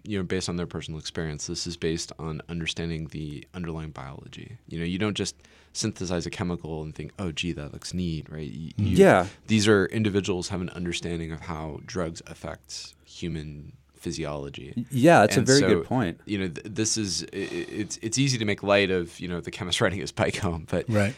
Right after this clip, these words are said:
Speaker 1: you know, there, there is a certain extent to which he has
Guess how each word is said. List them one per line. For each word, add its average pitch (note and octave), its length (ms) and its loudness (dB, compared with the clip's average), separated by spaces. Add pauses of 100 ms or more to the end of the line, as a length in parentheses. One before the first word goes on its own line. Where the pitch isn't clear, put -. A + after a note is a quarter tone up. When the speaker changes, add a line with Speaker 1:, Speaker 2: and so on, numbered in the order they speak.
(100)
Speaker 1:
you A2+ 140 0
know, G#2 100 4
there, G2 180 2
there A2+ 280 6
is G#2+ 120 2
a G#2 40 -2
certain C3+ 260 4
extent A#2+ 360 2
to A#2+ 120 -2
which - 480 2
he G#2 520 -4
has G2+ 220 -2